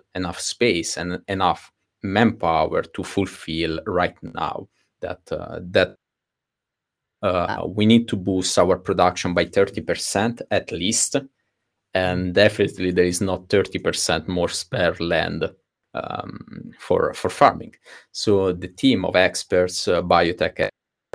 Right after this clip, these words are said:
Speaker 1: uh, farming expert got together. Um, we had more than one year of just brainstorming, market research, studies, testing. Uh, we called, uh, companies, experts from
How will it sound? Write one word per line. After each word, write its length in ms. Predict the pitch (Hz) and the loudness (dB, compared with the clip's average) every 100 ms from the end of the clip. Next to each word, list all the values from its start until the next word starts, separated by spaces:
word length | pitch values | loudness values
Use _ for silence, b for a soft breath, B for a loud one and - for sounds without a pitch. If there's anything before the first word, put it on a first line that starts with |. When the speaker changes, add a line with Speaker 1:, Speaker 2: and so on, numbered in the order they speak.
| - - 107 | -10 -8 -6
Speaker 1:
uh, 160 | 85 | -6
farming 480 | - 107 95 87 87 | 0 4 4 4 0
expert 480 | 85 90 - 80 - | -2 -2 -8 -10 -4
got 200 | 95 101 | -2 -2
together. 520 | 107 92 82 85 - B B - | -2 0 0 -4 -8 B B -2
Um, 760 | 92 90 87 95 - 82 - - - | 2 4 2 0 -2 -6 -10 -18 -2
we 100 | 98 | 2
had 200 | 101 95 | 2 2
more 220 | 95 107 | 2 2
than 220 | 101 92 | 2 -2
one 160 | 92 90 | 0 -2
year 340 | 87 90 90 | -4 -4 0
of 180 | 85 - - | -2 -2 -4
just 360 | 101 95 - | -2 -2 -2
brainstorming, 840 | 92 90 - - 87 104 113 131 131 _ | -2 -2 -2 2 4 4 2 -2 -8 _
market 520 | 95 95 - 92 - | -2 -2 0 -2 -2
research, 540 | 92 92 87 85 - - | -4 2 2 2 -2 -4
studies, 720 | - 98 87 87 82 - - | 0 2 2 2 -2 -6 -6
testing. 580 | 76 82 - - 87 87 B B - | -4 -4 -4 -6 -6 -8 B B -2
Uh, 240 | 98 98 95 | 2 2 2
we 120 | 98 | -2
called, 500 | - 101 101 95 95 | 2 4 6 4 0
uh, 240 | 95 92 90 | 0 -2 -4
companies, 760 | - 101 101 - 92 90 87 87 | 0 0 0 -4 -4 -4 -4 -4
experts 640 | 104 98 - - - 90 53 - _ _ _ _ _ _ _ _ _ _ | 0 0 -2 -8 0 0 0 -8 _ _ _ _ _ _ _ _ _ _
from 420 | 90 90 80 | -4 -4 -4